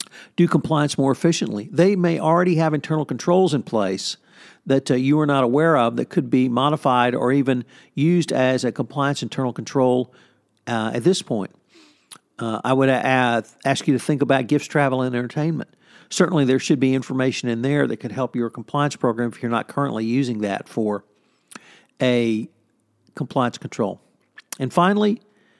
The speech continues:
think about becoming more efficient by using a couple of techniques. One is you can actually offshore a large amount of your com-, administrative compliance function. There are companies that do this and,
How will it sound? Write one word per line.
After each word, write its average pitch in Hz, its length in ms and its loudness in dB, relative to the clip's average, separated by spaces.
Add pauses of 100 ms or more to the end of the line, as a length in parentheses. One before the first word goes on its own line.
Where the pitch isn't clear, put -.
(480)
think 208 200 2
about 185 320 4
becoming 147 380 2
more 160 200 4
efficient 160 400 0
by 131 120 4
using 135 520 0 (360)
a - 80 -6
couple 156 280 0
of 135 100 -4 (340)
techniques. 127 500 -4
One 175 360 2
is 127 480 0 (1300)
you 185 120 0
can 185 140 4
actually 156 400 2
offshore 143 600 2
a 120 60 2
large 131 340 2
amount 127 320 2
of 110 100 -4
your 113 240 0
com-, - 240 -6 (140)
administrative 135 600 0
compliance 135 480 -2
function. 123 500 -4 (440)
There 123 80 0
are 123 40 0
companies 170 460 2
that 110 200 0
do 139 160 6
this 165 440 0 (460)
and, 117 440 -4